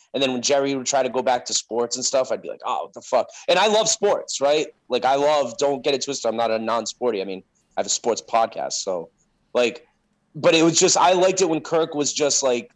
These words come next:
doing funny bits, was being funny, yelling at callers and shit like that. So I like the Barstool show more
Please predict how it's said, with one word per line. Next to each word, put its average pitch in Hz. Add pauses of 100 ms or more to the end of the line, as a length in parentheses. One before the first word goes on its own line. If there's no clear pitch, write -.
(160)
doing 139
funny 131
bits, 127
was 110 (100)
being 120 (300)
funny, 139
yelling 123
at 117
callers 135
and 107
shit -
like 98
that. 101 (340)
So 156
I 175
like 220
the 180
Barstool 156
show 151
more 135